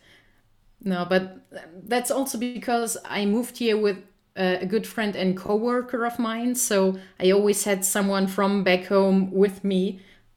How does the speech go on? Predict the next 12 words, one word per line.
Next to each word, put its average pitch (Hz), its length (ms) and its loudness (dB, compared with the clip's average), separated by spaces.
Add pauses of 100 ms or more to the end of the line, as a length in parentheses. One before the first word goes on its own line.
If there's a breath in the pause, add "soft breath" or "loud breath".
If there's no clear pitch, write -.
um, 170 560 -2
as 190 160 -4
my 185 220 2
support 196 420 -4
system 185 460 0
here, 180 400 2
and 175 240 -4
I 165 360 -10 (360 soft breath)
didn't 185 240 4
really 185 200 4
have 185 340 -2
to 175 340 0